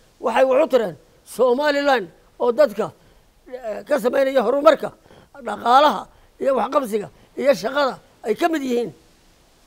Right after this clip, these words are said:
Uma eexanayo. Muraadna uma lihi. Muraad xunna kama lihi. Waxaan leeyahay, ninkaasi ama istaankaas T V-ga ihi war iyo magac buu taray. Ummadduna aad bay u dhegaysataa.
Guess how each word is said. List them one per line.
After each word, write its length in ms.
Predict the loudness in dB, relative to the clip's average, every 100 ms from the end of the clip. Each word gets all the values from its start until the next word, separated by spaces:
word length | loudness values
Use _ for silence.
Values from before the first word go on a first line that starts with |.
| _ _ _ _ _
Uma 160 | -2 0
eexanayo. 500 | 0 -2 -4 -10 -12 -18 _ _ _ _
Muraadna 340 | 2 2 2 0
uma 160 | -2
lihi. 180 | -6 -12 -20 _ _ _ -4
Muraad 200 | -4 -4
xunna 180 | -6 -8
kama 180 | -8 -10
lihi. 180 | -14 -20 _ _ _ _ _
Waxaan 200 | -10 -2 0
leeyahay, 340 | 2 -2 -6 -16 _ _ _ -4
ninkaasi 500 | 0 4 2 0 -10 -16 _ _ _ _
ama 180 | -4 -2
istaankaas 600 | -2 2 2 2 -2 -10 -14 _ _ _
T 160 | -6 -6
V-ga 340 | -4 -4 -2
ihi 180 | -4 -8 -18 -20 _ _ 0
war 120 | 0
iyo 240 | 0 -4
magac 260 | -2 -2 -2
buu 120 | -6
taray. 240 | -8 -14 -16 _ _ _ _ -10
Ummadduna 360 | -4 -2 0 0
aad 440 | 2 4 6 4
bay 120 | 2
u 60 | 0
dhegaysataa. 520 | -4 -6 -8 -14 -20